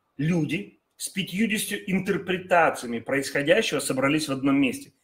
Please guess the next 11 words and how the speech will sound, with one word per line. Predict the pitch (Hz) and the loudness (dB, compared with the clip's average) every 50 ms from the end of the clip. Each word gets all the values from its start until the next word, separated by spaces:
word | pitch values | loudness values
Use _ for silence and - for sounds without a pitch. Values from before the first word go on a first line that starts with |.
| _ _ _ | _ _ _
И | - 131 | 0 2
моя | 131 127 120 120 117 110 123 143 151 170 165 139 - - - - | 2 4 4 2 2 2 4 4 6 6 6 4 4 0 -4 -6
интерпретация — | 127 127 131 123 110 - 123 117 - - 175 190 202 - - 123 101 - - _ _ _ | -4 -4 -4 -6 -6 -6 -10 -8 -4 -2 0 0 0 0 -2 -4 -6 -6 -8 _ _ _
это | - 143 - 156 | -4 -2 -2 2
тоже | - 214 226 180 160 | 4 4 4 4 2
ещё | 147 120 135 147 139 - - - - 185 185 170 - | -2 -2 -4 -4 -2 -2 -2 -2 0 2 2 2 2
одна. | 151 135 131 123 147 151 123 98 - - - _ _ _ - - - _ _ _ - | 0 -4 -2 0 0 0 0 0 -2 -8 -14 _ _ _ -20 -20 -20 _ _ _ -2
Интерпретация — | 165 170 160 175 165 - - 165 165 165 - 220 220 208 - - 143 - - | -2 0 0 0 -2 -2 -2 -2 -2 0 2 2 2 2 0 -2 -6 -6 -4
это | 151 151 - 170 | -6 -4 -4 -6
тот | - - - 185 180 - | -6 -4 -4 -4 -4 -4
фильтр, | - - - - 226 208 165 - - 123 95 - | -8 -10 -6 -4 -4 -4 -4 -4 -4 -4 -6 -6